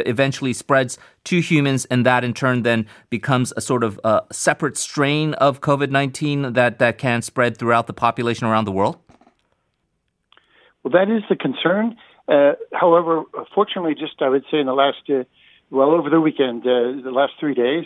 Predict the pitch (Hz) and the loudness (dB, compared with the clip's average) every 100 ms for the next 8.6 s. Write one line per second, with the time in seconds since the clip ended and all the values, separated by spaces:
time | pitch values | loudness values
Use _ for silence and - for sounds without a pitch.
0 | - 147 127 - - 123 123 170 190 - | -8 -10 -10 -12 -6 0 0 0 -4 -12
1 | - - _ - 120 123 151 147 - 135 | -20 -20 _ 0 2 2 0 -2 -2 -2
2 | 185 - 165 - 139 135 147 127 - 147 | -2 2 0 2 2 2 0 -2 0 0
3 | 147 143 135 - 131 127 123 123 117 _ | 2 0 -2 -6 -4 -2 -2 -2 -6 _
4 | _ _ - 120 156 151 139 135 139 - | _ _ -4 2 2 4 4 4 0 -2
5 | 135 127 123 117 120 120 120 131 139 131 | 2 4 4 4 4 4 2 2 2 2
6 | 156 147 143 139 127 139 131 - 131 127 | 2 0 -2 -2 -2 -2 -2 -2 -4 -4
7 | 120 120 110 107 - _ _ _ 113 110 | -6 -6 -8 -10 -14 _ _ _ -10 -8
8 | 151 160 143 135 131 | -6 2 4 4 2